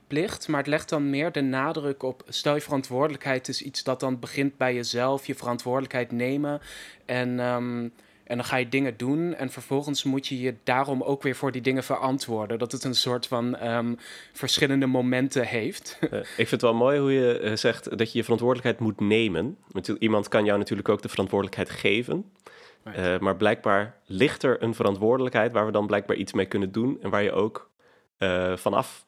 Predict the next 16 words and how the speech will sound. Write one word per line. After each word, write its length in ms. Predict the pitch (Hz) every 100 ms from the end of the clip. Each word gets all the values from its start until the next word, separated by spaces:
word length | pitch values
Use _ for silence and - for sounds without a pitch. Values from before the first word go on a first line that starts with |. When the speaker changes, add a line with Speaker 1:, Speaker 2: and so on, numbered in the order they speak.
| _
Speaker 2:
kan 180 | - 87
blijven. 420 | 85 85 98 - - _
Speaker 1:
Ja, 80 | -
een 60 | 113
soort 180 | 131 117
meta-verantwoordelijkheid 1400 | 123 131 143 127 131 123 - 123 120 123 127 120 117
om, 320 | - 123 120 123
eh, 480 | 117 117 117 117 117 107 -
ja. 220 | 120 107 -
Speaker 2:
Om 120 | 120
verantwoordelijk 540 | 104 113 101 120 113 -
te 120 | -
zijn. 140 | 110 -
Je 60 |
hebt 140 | 110
de, 100 | -